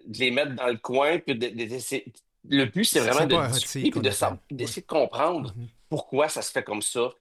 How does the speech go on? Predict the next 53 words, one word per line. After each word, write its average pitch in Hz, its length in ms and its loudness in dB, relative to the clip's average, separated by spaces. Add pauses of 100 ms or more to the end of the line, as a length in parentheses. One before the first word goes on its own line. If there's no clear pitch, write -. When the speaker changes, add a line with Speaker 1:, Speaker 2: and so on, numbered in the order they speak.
(300)
Speaker 1:
euh, 107 420 6 (100)
pourquoi 156 340 2
on 139 60 4
le 135 80 2
fait - 260 -4
pas 170 200 2
autrement. 127 640 -2 (520)
Puis 127 100 -12
souvent, 165 420 -2
ben, 165 600 0
on 135 80 -2
se - 140 -8
rend 151 140 -2
compte 190 280 -4
que 185 300 -4 (320)
on 127 140 0
se 117 100 -6
disait, 131 400 2
ben, 160 200 4
pourquoi 202 180 -4
ils - 60 -4
font 165 160 -4
pas 165 100 0
ça 147 160 -2
de 143 60 0
même, 170 240 0
ils 165 40 -4
devraient 151 220 -2
faire 151 160 -6
ça 143 140 -6
de 139 60 -6
même. 175 180 -2
Puis 156 260 -8
à, 139 280 0
à 135 60 -4
force 170 200 -2
d'écouter 147 260 -4
la 156 120 2
personne, 143 280 -2
tu - 100 -8
fais 143 100 -2
comme, 139 200 -2
ah 135 100 2
ben 127 140 2
oui, 139 100 2
mais 151 120 -2
c'est - 140 -12
pas - 120 0
possible 135 340 -4
de 123 60 2
le 117 80 -2
faire 123 180 -2
autrement. 120 460 -2